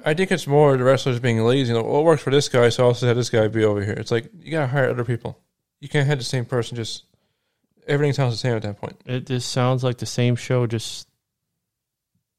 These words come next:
Speaker 2: it's just two more people different, one more person different.
Speaker 1: And you can hear the same stories from the same person, basically. You
Speaker 2: It's
Speaker 1: hear the same
Speaker 2: almost,
Speaker 1: story
Speaker 2: it's
Speaker 1: that
Speaker 2: literally
Speaker 1: this
Speaker 2: the
Speaker 1: guy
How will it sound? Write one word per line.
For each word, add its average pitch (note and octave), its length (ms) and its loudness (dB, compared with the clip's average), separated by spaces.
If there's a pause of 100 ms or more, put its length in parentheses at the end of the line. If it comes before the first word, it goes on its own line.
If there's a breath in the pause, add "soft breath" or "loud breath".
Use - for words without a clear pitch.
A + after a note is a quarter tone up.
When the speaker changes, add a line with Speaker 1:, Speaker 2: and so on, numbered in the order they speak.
(160)
Speaker 2:
it's - 340 -8
just - 420 -6
two - 160 -2
more B2 200 2
people A#2 320 -6
different, A2 380 -8
one A#2 220 -2
more A#2 120 -2
person A#2 400 -4
different. A#2 360 -6 (500)
Speaker 1:
And F3+ 160 -2
you F3+ 60 -6
can F3 120 -2
hear F3+ 80 2
the D#3+ 80 0
same B2+ 220 -2
stories C#3 460 2
from B2 120 -6
the A2+ 60 -4
same A2 240 -4
person, A2 360 -4
basically. A2 400 -4
You C3+ 60 -4
Speaker 2:
It's B2+ 100 -4
Speaker 1:
hear C3+ 80 6
the C#3+ 60 6
same D#3 180 4
Speaker 2:
almost, C#3 220 2
Speaker 1:
story C#3+ 340 6
Speaker 2:
it's C3+ 80 0
Speaker 1:
that C3 120 6
Speaker 2:
literally D3+ 220 2
Speaker 1:
this A2+ 100 2
Speaker 2:
the A#2 60 -4
Speaker 1:
guy B2+ 140 6